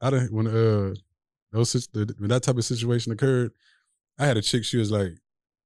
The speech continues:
like, from jump, she was sending me nudes and shit. And she wanted me to smash.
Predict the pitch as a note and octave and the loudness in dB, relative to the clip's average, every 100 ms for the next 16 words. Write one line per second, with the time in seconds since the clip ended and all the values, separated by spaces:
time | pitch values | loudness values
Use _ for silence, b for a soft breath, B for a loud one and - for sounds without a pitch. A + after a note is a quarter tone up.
0 | - G#2 - G2+ F#2+ B2+ G2 - A2+ G2 | -8 -6 -2 -2 0 0 0 -2 -2 -2
1 | G#2 F#2+ F#2 F#2 G#2 G#2 G2+ G2 F#2+ - | 0 -2 -2 0 0 0 -2 -4 -4 -2
2 | G#2 G2+ _ _ _ _ _ - - G#2 | -4 -4 _ _ _ _ _ -18 -8 -2
3 | G2+ G2 G2 F#2 - - G#2 G2+ G2+ G2+ | 0 0 -2 -4 -6 -2 0 0 -2 -4
4 | - | -8